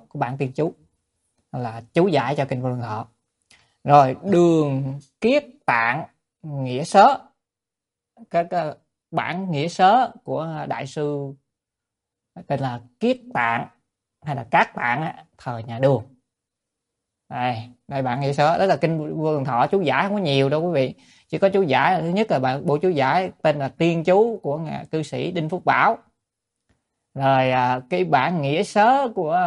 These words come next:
à, đại sư Kiết Tạng thời nhà Đường. Cư sĩ Đinh Phúc Bảo thì thời Dân Quốc, thời gần đây, à, cận đại. Còn, à,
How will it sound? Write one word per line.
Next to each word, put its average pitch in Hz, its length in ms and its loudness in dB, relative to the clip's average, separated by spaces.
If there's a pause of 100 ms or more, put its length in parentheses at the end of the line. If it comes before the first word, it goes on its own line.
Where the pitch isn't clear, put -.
(180)
à, 147 180 -6
đại 131 200 -2
sư 156 320 -4
Kiết - 180 -2
Tạng 127 280 -2
thời 131 160 -6
nhà 131 80 -8
Đường. 135 420 2 (280)
Cư 160 80 -4
sĩ 165 160 -4
Đinh 165 140 -4
Phúc 180 160 -6
Bảo 139 260 2
thì 170 120 -4
thời 131 260 -4
Dân 147 160 -6
Quốc, 240 240 4 (680)
thời 127 200 -8
gần 127 120 -6
đây, 147 200 2 (580)
à, 135 280 -8 (100)
cận 127 140 -8
đại. 123 260 -2 (580)
Còn, 139 120 -6
à, 127 520 -4